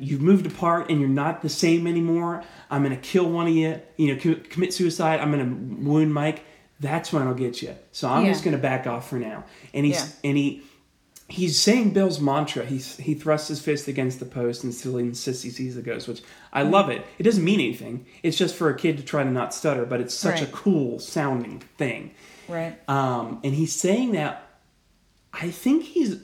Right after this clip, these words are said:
Speaker 1: half taunting Bill
Speaker 2: Mm-hmm.
Speaker 1: and half saying it almost to, like, calm himself down, which is so weird because you don't think of Pennywise as being scared. But, and then, like, he's like, "Well, I'm not gonna let them have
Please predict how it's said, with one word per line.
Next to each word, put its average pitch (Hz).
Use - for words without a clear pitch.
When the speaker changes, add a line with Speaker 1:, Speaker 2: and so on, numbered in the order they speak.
Speaker 1:
half -
taunting 254
Bill 285
Speaker 2:
Mm-hmm. 175
Speaker 1:
and 165
half 269
saying 240
it 170
almost 240
to, 190
like, 151
calm 196
himself 180
down, 120
which 147
is 180
so 269
weird 226
because 165
you 185
don't 226
think 247
of 165
Pennywise 180
as 139
being 139
scared. -
But, 160
and 160
then, 175
like, 143
he's 139
like, 127
"Well, 131
I'm 226
not 233
gonna 143
let 135
them 127
have 120